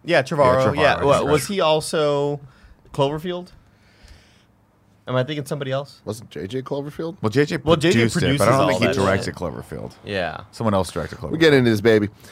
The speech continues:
Speaker 3: Colin Trevorrow, uh, did Jurassic World, Fallen Kingdom, Jurassic World. I'm not seeing anything
Speaker 1: Looks
Speaker 3: about
Speaker 1: like I lied,
Speaker 3: Cloverfield.
Speaker 1: yeah.
Speaker 3: Yeah.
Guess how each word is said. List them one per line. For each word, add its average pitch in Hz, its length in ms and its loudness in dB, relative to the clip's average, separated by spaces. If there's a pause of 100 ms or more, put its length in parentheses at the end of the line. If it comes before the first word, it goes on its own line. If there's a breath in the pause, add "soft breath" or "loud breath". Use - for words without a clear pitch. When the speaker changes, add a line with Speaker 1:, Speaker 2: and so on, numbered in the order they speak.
(180 loud breath)
Speaker 3:
Colin 160 440 6
Trevorrow, 123 960 6 (160)
uh, 107 540 6
did 107 1000 4
Jurassic 110 320 2
World, 113 240 4
Fallen 110 240 2
Kingdom, 127 480 4
Jurassic 101 420 2
World. 117 600 6
I'm 101 100 2
not 104 140 0
seeing 98 200 -2
anything 90 300 -2
Speaker 1:
Looks 82 160 -4
Speaker 3:
about 95 200 -4
Speaker 1:
like 85 180 -6
I - 0 -
lied, - 20 -4
Speaker 3:
Cloverfield. 87 380 -8 (120)
Speaker 1:
yeah. 80 80 -10
Speaker 3:
Yeah. 73 220 -8